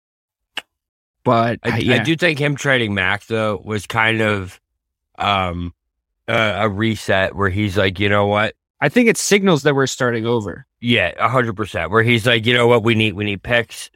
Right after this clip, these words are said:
Speaker 2: We have this, this guy that this past regime got. We're gonna trade him away for what? What do they get? A third round pick?"
Speaker 1: Second round and a sixth round.
Speaker 2: Right.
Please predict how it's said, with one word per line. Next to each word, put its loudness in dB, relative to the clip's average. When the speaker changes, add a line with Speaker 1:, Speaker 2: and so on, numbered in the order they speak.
Speaker 2:
We -8
have 0
this, -4
this -6
guy 2
that -2
this -12
past -4
regime -14
got. -2
We're -2
gonna 0
trade 0
him -2
away 2
for -2
what? -2
What -6
do -4
they -2
get? -4
A -6
third -4
round 0
pick?" -6
Speaker 1:
Second -2
round 2
and -2
a -4
sixth -6
round. -10
Speaker 2:
Right. -2